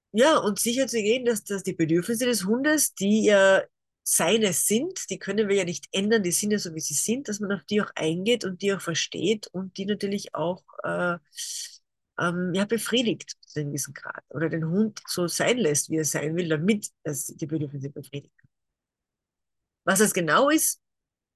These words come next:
darüber werde ich in weiteren Folgen dann noch sprechen. Ähm, heute geht's mir jetzt nur mal wirklich um dieses Thema Ruhe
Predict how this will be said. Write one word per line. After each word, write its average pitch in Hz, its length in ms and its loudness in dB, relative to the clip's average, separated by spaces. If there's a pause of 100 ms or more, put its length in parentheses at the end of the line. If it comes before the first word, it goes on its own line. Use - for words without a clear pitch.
darüber 196 320 2
werde 190 160 6
ich 208 100 -2
in 165 100 -4
weiteren 180 360 -4
Folgen 175 280 0
dann 165 100 0
noch 151 120 -4
sprechen. 196 640 -2 (720)
Ähm, 160 520 0
heute 180 220 4
geht's 185 220 2
mir 185 80 0
jetzt - 160 -2
nur 208 120 2
mal 196 160 4
wirklich 202 260 -2
um 180 80 -2
dieses 165 280 0
Thema 175 400 2
Ruhe 165 680 2